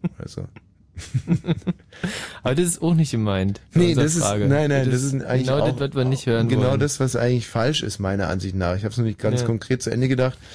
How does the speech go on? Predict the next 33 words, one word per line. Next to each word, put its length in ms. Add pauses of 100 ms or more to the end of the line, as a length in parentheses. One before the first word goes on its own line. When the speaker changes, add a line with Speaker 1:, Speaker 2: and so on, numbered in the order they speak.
(120)
Speaker 1:
<laughs> 280
Speaker 2:
aber 160
das 120
ist 100
etwas, 360
was, 240
was 180
falsch 340
ist. 240 (640)
Freue 320
mich 180
auch 160
sehr, 320
wenn 140
zum 80
Beispiel 240
Ausländer 380
im, 200
im, 560 (240)
im 120
Restaurant, 760
wenn 100
die 60
ausländischen 380
Fans 200
im 60
Restaurant, 460
wenn 80
die 80
nicht 160
richtig 240
bestellen 480
können 380